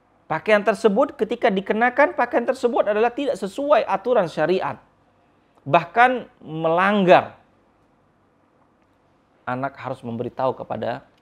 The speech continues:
orang tuanya, "Saya tidak mau pakai baju ini." Dengan, apa namanya, memberitahu dengan enak. Karena ini adalah termasuk dosa besar dan itu juga termasuk, apa namanya,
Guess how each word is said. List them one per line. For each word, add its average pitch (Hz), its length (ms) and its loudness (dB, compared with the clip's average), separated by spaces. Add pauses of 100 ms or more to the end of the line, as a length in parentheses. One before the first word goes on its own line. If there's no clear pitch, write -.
(120)
orang 110 240 -8
tuanya, 98 400 -12 (480)
"Saya 131 160 -6
tidak 117 240 -8
mau 117 160 -12
pakai 117 240 -16
baju 117 240 -12
ini." 113 160 -20 (880)
Dengan, 196 400 -4 (880)
apa 175 240 -2
namanya, 147 640 -4
memberitahu 135 400 -4
dengan 117 240 -8
enak. 117 320 -10 (1300)
Karena 208 420 -10
ini 233 160 -4
adalah 139 400 -6
termasuk 165 400 -14
dosa 147 240 -4
besar 180 640 -4
dan 151 240 -6
itu 302 160 -12
juga - 160 -10
termasuk, 220 480 -8 (720)
apa 208 240 -6
namanya, 196 640 -6